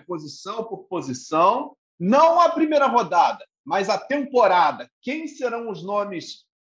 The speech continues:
que vão mitar? Quem são as promessas? Quem são as dúvidas?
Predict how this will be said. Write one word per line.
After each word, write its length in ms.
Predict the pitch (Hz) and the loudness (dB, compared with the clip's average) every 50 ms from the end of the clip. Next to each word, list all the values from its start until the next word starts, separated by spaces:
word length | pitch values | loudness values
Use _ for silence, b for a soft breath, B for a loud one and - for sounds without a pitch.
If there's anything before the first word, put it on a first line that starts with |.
| _ - | _ -4
que 60 | 185 | -4
vão 240 | 160 185 196 190 180 | -2 -2 -4 -2 -2
mitar? 500 | 160 143 143 - - 208 196 180 185 - | -2 -4 -4 -2 0 2 2 2 0 -2
Quem 160 | - 175 165 | -6 -6 -8
são 220 | 151 - - 214 | -8 -10 -4 -2
as 160 | 202 185 175 - | -2 -2 -2 -6
promessas? 800 | - 160 151 147 147 151 185 214 214 190 190 - 185 165 - | -4 -2 -2 -2 0 -2 0 2 2 2 0 0 -6 -10 -10
Quem 160 | - 180 175 | -10 -10 -10
são 180 | 165 - 190 190 | -6 -2 0 0
as 240 | 175 165 143 123 127 | 0 0 0 -2 -4
dúvidas? 560 | 139 208 254 254 226 208 240 214 240 226 | -2 0 0 0 0 -2 0 2 2 2